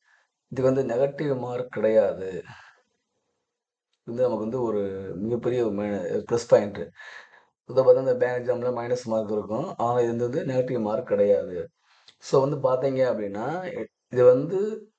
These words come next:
அ, ரிட்டன் எக்ஸாம்ல நீங்க வாங்குற மார்க்கு, ஸ்-, மார்க்கையும் அ, அ, அ, செவன்ட்டி பர்சன்ட் மாத்திருவாங்க. அப்புறம் இன்டர்வியூக்கு தெரிவிச்சு, தேவஸ்தா அவங்க செய்வாங்க. அவங்க வந்து உங்களுக்கு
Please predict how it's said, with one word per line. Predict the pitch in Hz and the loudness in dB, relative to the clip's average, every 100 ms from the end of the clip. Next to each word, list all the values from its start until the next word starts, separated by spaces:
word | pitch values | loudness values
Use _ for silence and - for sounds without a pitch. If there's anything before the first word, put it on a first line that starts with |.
| _ _ _ - | _ _ _ -6
அ, | 113 123 | -2 0
ரிட்டன் | 120 147 143 | -2 0 0
எக்ஸாம்ல | 131 123 135 135 131 131 135 160 185 170 - _ _ - | 0 0 -2 -2 -2 -2 0 2 0 -2 -6 _ _ -8
நீங்க | 131 127 123 | -4 2 2
வாங்குற | 120 127 123 | 2 2 2
மார்க்கு, | 117 117 117 - 165 | 2 -2 -4 -4 -4
ஸ்-, | 170 - | -4 -6
மார்க்கையும் | 113 117 - 117 110 139 | 0 0 2 0 0 0
அ, | 143 123 | 0 -2
அ, | - - | -2 0
அ, | 117 120 | 2 2
செவன்ட்டி | - 135 135 | 2 0 0
பர்சன்ட் | 123 135 123 | -4 -6 -6
மாத்திருவாங்க. | 123 120 113 110 120 180 | -4 -4 -2 -4 -4 -4
அப்புறம் | - - 123 | -2 -2 -2
இன்டர்வியூக்கு | 131 139 147 143 | -2 -4 -6 -6
தெரிவிச்சு, | 139 131 123 120 107 139 - - - _ _ | -4 -6 -6 -10 -8 -6 -6 -10 -20 _ _
தேவஸ்தா | - 139 139 | 4 4 4
அவங்க | 160 143 | -2 -2
செய்வாங்க. | 143 139 135 123 165 | -4 -4 -6 -4 -2
அவங்க | - 135 123 | 0 0 2
வந்து | 123 107 | 2 2
உங்களுக்கு | 101 113 107 | -2 -2 -4